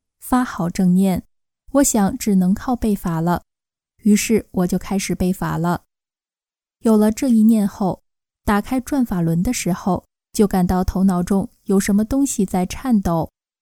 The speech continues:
可能因为观念呀、业力也是活的，所以怕被消灭而颤抖了吧。我背法的方式是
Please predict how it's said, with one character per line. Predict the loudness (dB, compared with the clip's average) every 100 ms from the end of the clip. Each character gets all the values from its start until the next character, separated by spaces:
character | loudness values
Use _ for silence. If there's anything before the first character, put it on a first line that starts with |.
| _ -10
可 | 0 4
能 | 4
因 | 6 6 4
为 | 2 -2
观 | 0 2
念 | 4 4 2
呀、 | 0 -4 _
业 | -4 0 2
力 | 2 0 -2
也 | -2 -2
是 | -2 -4
活 | -2 -2 -2
的， | -2 -4 -6 _ _ _
所 | -6 0 2
以 | 2
怕 | -2 -4
被 | -2
消 | -2 0 2
灭 | 2 2
而 | 0 -4
颤 | -4 -2 0
抖 | 0 0
了 | -2
吧。 | -2 -4 -6 _ _ _ _ _ _ _ -2
我 | 0
背 | 2 0
法 | 0 -2
的 | -2
方 | 0 0
式 | 0 -2
是 | 0 0 -2